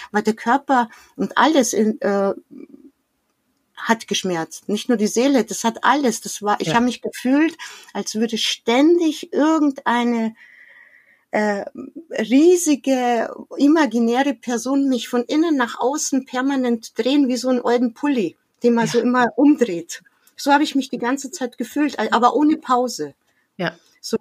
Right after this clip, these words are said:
Speaker 1: ich war immer, ich war innerlich und äußerlich wund und alles war wund.
Speaker 2: Ja.
Speaker 1: Ich war
Speaker 2: Ja.
Speaker 1: nur verwundet.
Speaker 2: Ja.
Speaker 1: Es hat mich
Speaker 2: Genau.
Speaker 1: eigentlich
Speaker 2: Ja.
Speaker 1: gewundert,
Speaker 2: Mhm.
Speaker 1: dass, dass man das nicht sieht.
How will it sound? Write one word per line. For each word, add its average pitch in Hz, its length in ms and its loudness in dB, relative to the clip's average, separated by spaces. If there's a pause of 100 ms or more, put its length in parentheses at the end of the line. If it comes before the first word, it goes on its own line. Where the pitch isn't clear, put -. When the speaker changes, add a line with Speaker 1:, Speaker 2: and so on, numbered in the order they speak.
Speaker 1:
ich 240 200 -2
war 269 240 2
immer, 311 360 4
ich - 220 -6
war 254 140 -2
innerlich 285 480 0
und 240 140 -4
äußerlich 240 580 -4
wund 302 360 0
und 233 340 -6
alles 302 360 -4
war 254 180 -4
wund. 254 380 0
Speaker 2:
Ja. - 60 -20 (180)
Speaker 1:
Ich 220 160 -10
war 247 240 2
Speaker 2:
Ja. 165 160 -2
Speaker 1:
nur 302 160 4
verwundet. 285 760 -2 (480)
Speaker 2:
Ja. 170 220 -4 (100)
Speaker 1:
Es - 180 -6
hat 254 180 2
mich 269 140 2
Speaker 2:
Genau. 170 120 0
Speaker 1:
eigentlich 165 200 -2
Speaker 2:
Ja. - 60 -10
Speaker 1:
gewundert, 302 760 2 (460)
Speaker 2:
Mhm. 160 80 -6
Speaker 1:
dass, 247 320 0
dass 233 200 -4
man 262 140 2
das 240 180 -2
nicht 254 200 0
sieht. - 500 -8